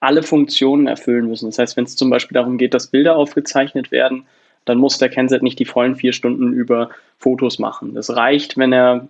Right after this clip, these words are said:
ähm, die grundlegenden Funktionen damit am Laufen erhält und dann entsprechend über Sensorik beispielsweise feststellt, dass er ausgeworfen ist und dann seine Hauptmissionsaufgaben startet, wie zum Beispiel das Fotografieren des Bodens.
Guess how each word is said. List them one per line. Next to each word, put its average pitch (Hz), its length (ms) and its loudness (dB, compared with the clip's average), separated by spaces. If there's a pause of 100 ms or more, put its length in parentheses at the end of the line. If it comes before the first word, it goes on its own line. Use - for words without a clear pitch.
(180)
ähm, 120 340 -2
die - 160 -6
grundlegenden 131 600 0
Funktionen 127 560 -2
damit 120 200 2
am 113 140 -2
Laufen 160 340 -2
erhält 160 580 0 (460)
und 123 220 0
dann 123 420 2
entsprechend 127 540 -2
über 123 160 2
Sensorik 127 540 2
beispielsweise 123 640 -2
feststellt, 117 400 0
dass 107 140 -4
er 117 80 -4
ausgeworfen 123 600 -2
ist 120 280 -6 (420)
und 120 340 2
dann 113 240 0
seine 113 380 2
Hauptmissionsaufgaben 113 1200 -2
startet, 107 340 -4
wie 110 80 -8
zum - 140 -4
Beispiel - 260 -4
das - 300 -2
Fotografieren 107 720 -2
des - 240 -6
Bodens. 101 540 -4